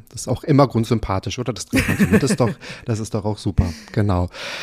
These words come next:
Speaker 1: Fangen wir mit deiner Frage an, mit deinen Fragen, die über, ähm, ja, über dich selbst sind, ist das richtiges Wort? Du hast ja Germanistik, glaub ich, studiert, ne? Die du über,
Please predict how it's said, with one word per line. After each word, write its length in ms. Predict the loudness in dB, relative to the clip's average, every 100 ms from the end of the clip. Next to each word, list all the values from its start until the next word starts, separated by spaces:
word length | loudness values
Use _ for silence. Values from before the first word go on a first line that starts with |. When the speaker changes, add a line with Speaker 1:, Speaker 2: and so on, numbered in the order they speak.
| -12 -14 -18 _ _ _ _ _ _
Speaker 1:
Fangen 200 | 4 6
wir 60 | 6
mit 160 | 6
deiner 220 | 6 6
Frage 300 | 4 4 4
an, 280 | 6 4 4 0
mit 180 | 2
deinen 260 | 4 6 6
Fragen, 580 | 2 -2 2 4 4 0
die 220 | 0 0
über, 480 | 2 2 2 2 -2
ähm, 400 | -2 -2 -2 -2 0
ja, 240 | 0 0 -2
über 300 | -2 -2 -2
dich 460 | -4 -4 -4 -12 -20 -6
selbst 500 | 2 2 2 -4 -12 -12
sind, 460 | -10 0 6 6 4
ist 140 | -2
das 160 | -8 -6
richtiges 320 | -6 -4 -2
Wort? 160 | -2 -2
Du 40 |
hast 120 | -2
ja 80 | -2
Germanistik, 400 | 0 0 0 -2
glaub 100 | -4
ich, 60 | -4
studiert, 360 | -6 -6 -2
ne? 220 | 0 -2
Die 340 | -2 0 0 -2
du 300 | -4 -2 0
über, 500 | 0 -2 0 0 0